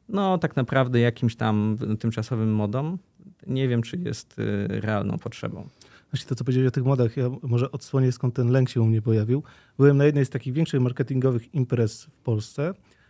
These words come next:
Speaker 2: e, gdzie było prezentowane założenia metaversum Facebooka. Ja powiem szczerze, mnie to przeraziło, tak? Czyli przestrzeni całkowicie wirtualnej, gdzie marki się reklamują i wchodzimy w formie awatara, od razu się pojawiają nam skojarzenia z Second Life,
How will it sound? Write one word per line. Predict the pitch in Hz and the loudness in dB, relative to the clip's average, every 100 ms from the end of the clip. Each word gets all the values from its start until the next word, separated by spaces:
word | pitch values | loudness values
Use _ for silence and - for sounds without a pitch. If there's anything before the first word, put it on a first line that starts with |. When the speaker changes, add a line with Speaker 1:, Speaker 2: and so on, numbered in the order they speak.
| _ _ - | _ _ -6
Speaker 2:
e, | 135 123 123 | 0 2 2
gdzie | 117 117 147 | 0 0 0
było | 170 143 | 2 0
prezentowane | 131 127 131 120 123 135 151 143 131 | -2 -4 -2 0 0 0 0 0 0
założenia | 131 127 127 135 131 123 | 0 2 2 2 2 2
metaversum | 127 131 120 131 131 131 123 127 - _ _ | 0 0 0 -2 -2 -4 -2 -4 -8 _ _
Facebooka. | 135 120 117 101 - _ _ _ _ _ _ - | -2 0 -2 -6 -12 _ _ _ _ _ _ 0
Ja | 135 | 2
powiem | 143 156 | 4 2
szczerze, | 143 131 143 147 - - | 2 0 2 2 -2 2
mnie | 131 | 2
to | 135 | 2
przeraziło, | 127 135 117 110 120 | 0 2 2 2 -4
tak? | 160 165 | -6 -6
Czyli | 147 131 | -4 -4
przestrzeni | 143 151 139 170 165 147 143 _ | -2 -4 -2 0 2 0 -4 _
całkowicie | 139 123 156 - | -4 -2 -2 -2
wirtualnej, | 127 117 123 117 135 190 | -2 -2 0 0 0 -2
gdzie | 143 123 | 0 0
marki | 123 117 | 0 -4
się | 127 | -6
reklamują | 127 113 117 123 165 180 | -6 -2 -2 0 -2 -4
i | 165 | -6
wchodzimy | - 120 131 | -6 -2 -2
w | 120 | -2
formie | 127 131 123 | -4 -4 -4
awatara, | 123 117 147 156 151 _ | -4 -2 0 0 -4 _
od | 147 | -4
razu | 165 175 | -2 0
się | 165 - | -2 2
pojawiają | 147 143 156 | 4 6 6
nam | 143 135 | 6 2
skojarzenia | - 135 135 139 135 131 | 2 2 4 2 2 -2
z | |
Second | - 135 139 120 | -4 -2 0 2
Life, | 123 123 | 4 2